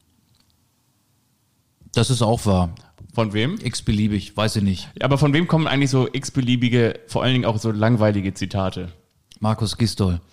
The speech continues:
Speaker 2: Nee, n-, noch, noch ein bisschen grauer und noch ein bisschen langweiliger.
Speaker 1: Noch grauer?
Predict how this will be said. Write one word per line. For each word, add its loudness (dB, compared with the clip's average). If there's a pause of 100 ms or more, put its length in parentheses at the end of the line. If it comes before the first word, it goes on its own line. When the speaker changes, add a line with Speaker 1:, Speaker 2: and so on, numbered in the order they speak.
(140)
Speaker 2:
Nee, 2
n-, 2
noch, 4
noch 2
ein 4
bisschen 2
grauer 2
und 2
noch 2
ein 0
bisschen -2
langweiliger. 2 (1040)
Speaker 1:
Noch -2
grauer? 0